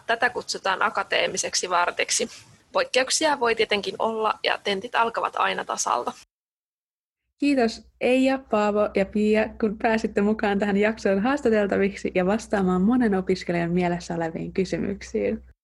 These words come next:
Speaker 2: Ja jos tästä jaksosta heräsi ajatuksia tai kysymyksiä, niin niitä otetaan vastaan meidän Instagramissa at J Y U piste I T tai sähköpostitse I T crew at J Y U piste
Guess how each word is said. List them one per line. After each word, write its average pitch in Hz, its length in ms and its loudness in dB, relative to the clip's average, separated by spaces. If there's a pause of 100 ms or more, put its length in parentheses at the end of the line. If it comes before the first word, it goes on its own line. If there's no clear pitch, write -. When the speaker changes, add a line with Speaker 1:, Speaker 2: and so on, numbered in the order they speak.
(240)
Speaker 2:
Ja 220 100 2
jos 294 240 2
tästä 262 220 -2
jaksosta 233 460 2
heräsi 196 360 2
ajatuksia 277 560 2
tai 240 220 0
kysymyksiä, 226 640 2
niin 202 240 4
niitä 233 260 4
otetaan 196 320 0
vastaan 196 400 0
meidän 180 280 2
Instagramissa 214 920 2
at 196 220 0
J 208 320 4 (100)
Y 185 260 4
U 233 240 2
piste - 360 -2
I 247 200 2
T 233 60 -8 (360)
tai 294 160 2
sähköpostitse 196 840 0
I 220 160 4
T - 40 0 (180)
crew 202 320 2
at 185 220 -2
J 196 200 2
Y 185 220 4
U 185 200 4
piste 185 380 -2